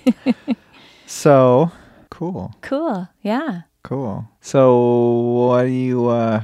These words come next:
Speaker 1: what are you looking forward to this week before we go
Speaker 2: <laughs>
Speaker 1: away? Do you have any, any, do you have any goals this week?
Speaker 2: Do I have any
Speaker 1: Yes.
Speaker 2: goals this week?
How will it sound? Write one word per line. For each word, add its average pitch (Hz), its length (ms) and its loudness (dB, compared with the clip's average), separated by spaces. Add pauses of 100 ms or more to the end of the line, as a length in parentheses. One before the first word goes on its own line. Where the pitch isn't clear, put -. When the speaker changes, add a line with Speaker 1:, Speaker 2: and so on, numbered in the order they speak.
(260)
Speaker 1:
what 131 200 -8
are - 40 -6
you 123 80 -4
looking 117 300 -4
forward 110 380 -6
to 110 520 -8
this 123 560 -10
week 90 220 -10
before 104 440 -8
we 98 140 -6
go 85 460 -8 (100)
Speaker 2:
<laughs> - 100 -20
Speaker 1:
away? 85 600 -12 (180)
Do - 120 -10
you 110 60 -6
have 101 140 -2
any, 92 320 -4
any, 90 420 -6 (220)
do 120 80 -6
you 135 40 0
have 135 60 2
any 135 100 2
goals 98 280 2
this - 200 -10
week? 71 240 -12 (260)
Speaker 2:
Do - 100 -10
I 160 140 -4
have 202 180 -4
any 226 160 0
Speaker 1:
Yes. 220 80 -2
Speaker 2:
goals 180 360 -2
this - 360 -10
week? - 480 -12